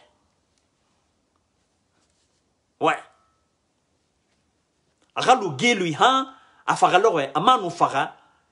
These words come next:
et nous a enterrés, et Rachel Mansa à Tombo Fari.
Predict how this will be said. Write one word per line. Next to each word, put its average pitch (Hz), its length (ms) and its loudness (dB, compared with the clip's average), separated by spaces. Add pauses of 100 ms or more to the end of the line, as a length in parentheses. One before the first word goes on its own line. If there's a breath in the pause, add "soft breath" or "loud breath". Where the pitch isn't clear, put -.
(120)
et 180 80 4
nous 202 180 -2
a 185 200 4
enterrés, 202 560 4
et 175 100 2
Rachel 214 420 0
Mansa 180 600 -2 (260 loud breath)
à 151 120 -2
Tombo 202 340 4
Fari. 127 240 -6